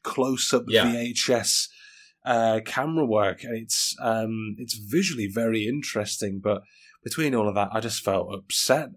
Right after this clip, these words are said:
Speaker 1: and I don't know if the ending of Dark got you in a similar way, and I guess the Dying of the Light ending, did that not <laughs> get you in a similar way?
Speaker 2: Yeah, well, with Da-, with Dark,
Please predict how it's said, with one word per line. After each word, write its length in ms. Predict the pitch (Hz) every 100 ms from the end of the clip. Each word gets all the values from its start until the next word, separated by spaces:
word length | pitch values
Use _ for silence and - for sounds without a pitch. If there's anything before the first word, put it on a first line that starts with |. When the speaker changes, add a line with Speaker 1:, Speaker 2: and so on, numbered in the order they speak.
| -
Speaker 1:
and 160 | 113
I 60 | 117
don't 220 | 120 117
know 100 | 113
if 100 | 113
the 120 | 113
ending 200 | 110 110
of 120 | 104
Dark 440 | 101 113 123 123 -
got 180 | 107 110
you 240 | 110 135
in 80 | 123
a 60 |
similar 440 | 110 113 98 98 98
way, 260 | 98 95 95
and 300 | 101 104 107
I 60 | 131
guess 180 | 131 -
the 140 | 135 127
Dying 260 | 147 165
of 60 | 156
the 80 | 123
Light 220 | 131 170
ending, 340 | 131 113 110 101
did 160 | 123
that 140 | 117 110
not 380 | 117 131 165 147
<laughs> 0 |
get 200 | - -
you 300 | 120 101 87 - - - - -
in 140 | 110
a 60 | 104
similar 400 | - 95 98 95
way? 220 | 90 85 - _ _ _ _ _ _ _ _
Speaker 2:
Yeah, 220 | 180 254
well, 300 | 185 156 143
with 260 | 143 - -
Da-, 240 | 135 - -
with 260 | 180 -
Dark, 600 | 113 113 95 76 - -